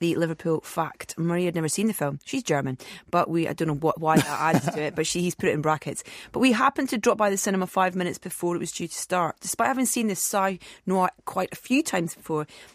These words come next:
and its varied incarnations, it was still a blast to see Blade Runner on the big screen. The problems get more evident each time I watch the movie, um, and, uh, but it's still a pure cinematic pleasure.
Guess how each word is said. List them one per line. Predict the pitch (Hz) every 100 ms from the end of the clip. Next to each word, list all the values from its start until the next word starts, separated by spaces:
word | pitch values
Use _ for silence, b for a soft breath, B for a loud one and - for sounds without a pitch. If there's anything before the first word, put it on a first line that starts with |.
| B
and | 180
its | 170 170
varied | 220 226 214
incarnations, | 175 - 160 151 - 156 -
it |
was | 175
still | - 185 175
a |
blast | 151 165 170 160 - -
to |
see | - 160
Blade | 156 156 160
Runner | 156 151
on |
the | 151
big | 156 151
screen. | - 151 151 147 B B -
The | -
problems | 247 220 233 -
get | 240 -
more | 214
evident | 202 180 190 185
each | 190 -
time | 196 180
I | 170
watch | 175 190 -
the | 160
movie, | 156 151 156 175 B B -
um, | 156 156 151 156 - - _ -
and, | 160 160 160 160 156
uh, | 156
but | 180
it's | 160
still | - 196
a | 185
pure | - - 202
cinematic | - 185 175 170 -
pleasure. | - 165 156 143